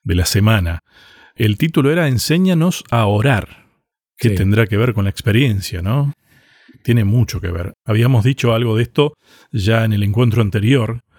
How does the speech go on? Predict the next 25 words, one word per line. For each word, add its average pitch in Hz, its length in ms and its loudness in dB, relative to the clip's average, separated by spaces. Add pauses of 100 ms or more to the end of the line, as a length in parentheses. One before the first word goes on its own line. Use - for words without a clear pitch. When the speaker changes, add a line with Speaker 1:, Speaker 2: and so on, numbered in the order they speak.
(300)
Speaker 1:
de 101 120 -2
que 123 120 -2
básicamente 156 800 0
los 104 300 -4
salmos 101 500 -4
son 123 160 -2
un 135 100 0
reflejo 147 540 -2
de 117 100 0
la 107 80 2
experiencia 190 920 0 (640)
de 98 140 2
aquellos 147 920 -2
que 104 140 -2
lo 104 60 4
escribieron 110 640 0 (480)
y 123 80 -2
que 135 180 0
podemos 170 840 -2
sentirnos 123 580 0
muy 143 260 2
identificados 131 640 -2
en 104 140 -2
muchos 131 380 0
casos 120 480 -4